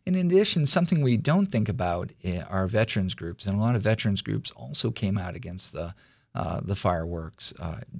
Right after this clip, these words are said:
the change in the fireworks law. I mean, it can be very, uh, disconcerting to people to hear those loud explosions as we hear through the summer in different neighborhoods. And for many vets, this can be, uh, you know, really a traumatic experience to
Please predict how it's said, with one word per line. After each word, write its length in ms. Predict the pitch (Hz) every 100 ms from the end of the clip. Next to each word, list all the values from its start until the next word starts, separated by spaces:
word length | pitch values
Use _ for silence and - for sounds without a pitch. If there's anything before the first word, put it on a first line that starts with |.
| -
the 120 | 104
change 320 | - 95 90
in 80 | 87
the 60 | -
fireworks 600 | 87 80 82 82 - -
law. 240 | 76 - - _ _ -
I 40 |
mean, 140 | 151 156
it 140 | 165
can 120 | 180
be 140 | 151 127
very, 500 | 131 135 131 123 107 - _
uh, 200 | - 95
disconcerting 880 | 101 143 131 - 117 - 117 107 104
to 160 | 95 - _ _ _ _
people 460 | - 110 104 101 95 - _
to 100 | 98
hear 300 | 101 139 147
those 280 | 127 107 -
loud 200 | 87 85
explosions 840 | - - 87 85 92 85 82 82 - _ -
as 300 | - 92 95
we 100 | 95
hear 260 | 90 92 90
through 220 | - 98
the 100 | 101
summer 340 | - 92 87
in 100 | 85
different 320 | 87 87 92
neighborhoods. 600 | 73 87 82 95 95 110 - _ _ -
And 200 | 131 143
for 100 | 156
many 280 | 160 160 131
vets, 400 | 123 107 - -
this 180 | 113
can 140 | - 104
be, 280 | 95 92 90
uh, 80 |
you 200 | 90 -
know, 80 | 101
really 300 | 98 107 95
a 80 | 95
traumatic 520 | - 95 92 87 87
experience 720 | - - - 90 87 76 -
to 220 | - 82